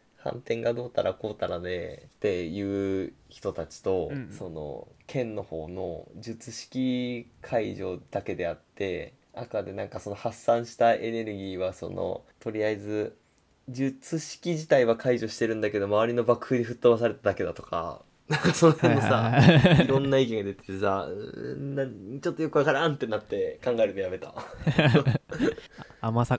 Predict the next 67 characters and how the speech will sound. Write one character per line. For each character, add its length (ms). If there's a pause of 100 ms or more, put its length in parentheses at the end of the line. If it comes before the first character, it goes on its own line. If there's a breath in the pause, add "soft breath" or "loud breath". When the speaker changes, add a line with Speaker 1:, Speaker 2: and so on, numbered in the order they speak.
Speaker 2:
天 280
の 120
坂 380
鉾 320
で 80
し 80
ょ、 40
確 180
か。 100 (200)
天 360
の-、 280 (320)
天 500
の 200
坂 400
鉾 180
だ 120
っ 40
た。 680
Speaker 1:
<laughs> 60
わ 60
か 160
ら 80
ん、 40
な 120
ん 60
だ 120
っ 40
た 100
っ 20
け？ 320
Speaker 2:
だ 100
っ 20
た 100
の？ 100 (280)
Speaker 1:
名 140 (140)
前 180
あ 80
る 80
ん 40
だ 80
っ 100
け？ 100
Speaker 2:
術 160
式 220
解 200
除 100
の 180
件 200
は 60
ね。 60
Speaker 1:
術 220
式 120
解 180
除 60
の 80
や 60
つ。 160
そ 100
う 40
そ 140
う 60
そ 60
う。 40
Speaker 2:
そ 60
う 60
だ 40
ね。 340